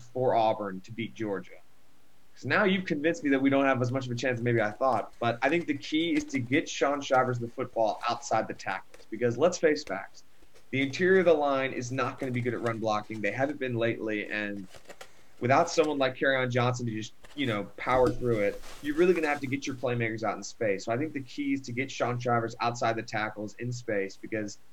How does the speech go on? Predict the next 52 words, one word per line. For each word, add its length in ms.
we've 160
seen 320
what 80
he 80
can 180
do 220
in 120
space. 460
We, 160
we 120
saw, 360
we've 160
seen 160
it 80
done. 180
We 80
even 140
saw 200
it 40
last 280
week 100
where 100
he 60
just 180
broke, 200
like, 180
three 140
or 60
four 200
tackles 380
just 140
to 60
get 100
a 40
fifteen-yard 540
gain. 220
And 80
I 40
think 180
that's 280
something 220
they 100
need 180
to 100
do 80
to 40
establish 400
the 60
running 180
game 240
more. 360
Up, 160